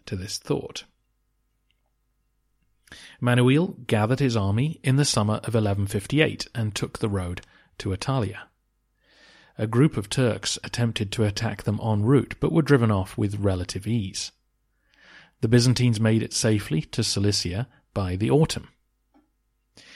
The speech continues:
The men who Komnenos was here to punish were Thoros, the leader of the Armenians,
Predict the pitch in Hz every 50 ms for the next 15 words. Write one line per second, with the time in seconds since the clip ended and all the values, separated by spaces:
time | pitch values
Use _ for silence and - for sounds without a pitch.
0 | - - - - - - - 127 123 143 180 214 208 143 120 120 117 113 - 127
1 | 117 120 117 113 113 110 101 - - 107 101 - 117 104 - 101 101 - 143 117
2 | 101 104 110 - - 110 107 104 101 101 - - 160 151 127 104 101 123 160 -
3 | - - - - - - 117 101 101 98 101 107 110 110 - 113 107 104 104 98
4 | 95 90 95 107 120 131 135 131 127 127 127 127 -